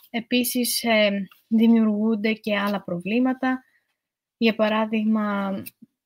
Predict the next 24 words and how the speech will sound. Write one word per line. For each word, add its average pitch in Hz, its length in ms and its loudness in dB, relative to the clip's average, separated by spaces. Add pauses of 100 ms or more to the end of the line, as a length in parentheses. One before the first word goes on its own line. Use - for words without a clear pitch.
(160)
η 208 320 -2
οξυνή 202 380 -2
βροχή 190 300 -2
που 220 120 -14
σίγουρα 208 340 -2
έχετε 196 340 -4
ακούσει, 247 480 -2
που 208 320 -6 (760)
το 196 520 -4
πρόβλημα 214 480 0
το 196 200 -2
οποίο 196 280 -6
κυρι-, 196 500 -6
ε, 185 520 0 (720)
πρισ-, - 240 -4
ε, 196 140 -2
κάνει, 240 480 2 (1080)
το 214 60 -12
πρόβλημα 220 260 6
το 208 60 0
οποίο 214 200 0
κυρίως 202 320 -4
κάνει 240 380 2
είναι 220 580 2